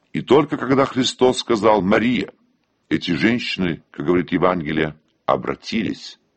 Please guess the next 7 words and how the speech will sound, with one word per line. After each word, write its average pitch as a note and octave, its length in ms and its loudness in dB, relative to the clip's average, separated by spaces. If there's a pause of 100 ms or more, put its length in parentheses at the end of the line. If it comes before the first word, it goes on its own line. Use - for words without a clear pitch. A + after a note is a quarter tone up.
(120)
и D2 80 -4
узнали D#2 460 0
Христа. - 560 -6 (1800)
В F2+ 40 -2
Евангелии C#3 520 4
от B2+ 160 0
Луки A2+ 500 -2